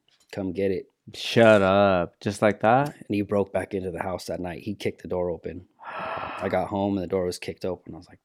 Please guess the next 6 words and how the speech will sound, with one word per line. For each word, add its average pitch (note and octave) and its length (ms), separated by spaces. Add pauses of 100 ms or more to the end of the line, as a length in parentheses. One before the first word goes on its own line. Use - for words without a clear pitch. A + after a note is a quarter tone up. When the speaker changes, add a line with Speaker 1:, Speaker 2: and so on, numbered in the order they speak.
(140)
Speaker 1:
"This A2+ 360
motherfucker." - 1000 (1600)
Speaker 2:
That's D3+ 260
too A2+ 180
much, E2+ 440
Prep. F2 320